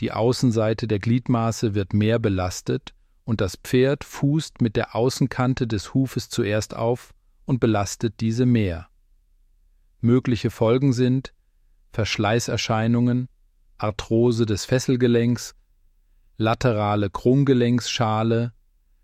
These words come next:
laterale Hufknorpelverknöcherung, Quetschung der Trachtenwand. Bei einer Bodenweitestellung,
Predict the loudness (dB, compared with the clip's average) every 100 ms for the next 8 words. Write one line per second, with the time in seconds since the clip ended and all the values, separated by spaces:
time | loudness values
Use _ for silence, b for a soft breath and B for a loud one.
0 | _ _ -2 0 0 0 0 0 0 0
1 | -2 -2 0 2 2 0 -2 -2 0 0
2 | 0 2 0 -2 -8 _ _ _ _ _
3 | _ _ -2 0 0 0 2 0 -2 -2
4 | -4 -2 -2 -2 -4 -8 -16 _ _ _
5 | -4 -2 0 -2 0 2 2 2 0 -2
6 | -2 0 0 2 0